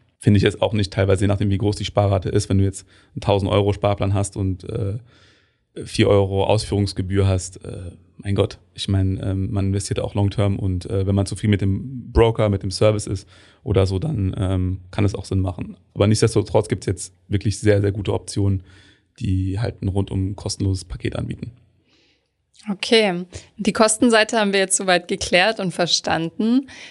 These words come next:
Speaker 2: Was auch interessant ist, sich anzuschauen, ist,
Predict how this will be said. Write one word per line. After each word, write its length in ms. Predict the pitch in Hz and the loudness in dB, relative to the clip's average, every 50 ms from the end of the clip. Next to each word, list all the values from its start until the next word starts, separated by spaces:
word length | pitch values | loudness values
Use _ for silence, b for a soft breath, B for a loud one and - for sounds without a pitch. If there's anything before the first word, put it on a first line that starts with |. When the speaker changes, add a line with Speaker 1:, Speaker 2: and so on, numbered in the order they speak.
| B B B - | B B B 0
Speaker 2:
Was 440 | - 196 190 190 - - - - - - | 2 2 2 2 2 0 0 -2 -2 0
auch 260 | 190 190 190 208 - | 2 2 2 2 0
interessant 580 | - - 214 196 - 220 - - 208 202 202 202 | -2 -6 -4 -2 -2 0 0 0 0 0 0 -2
ist, 120 | 220 208 - | -2 -2 -2
sich 200 | 214 196 - - | -2 -2 -2 -2
anzuschauen, 500 | 196 180 - 208 - - 185 185 190 - | -2 -2 0 0 2 2 2 2 2 0
ist, 280 | 190 180 - - _ | 0 -2 -2 -2 _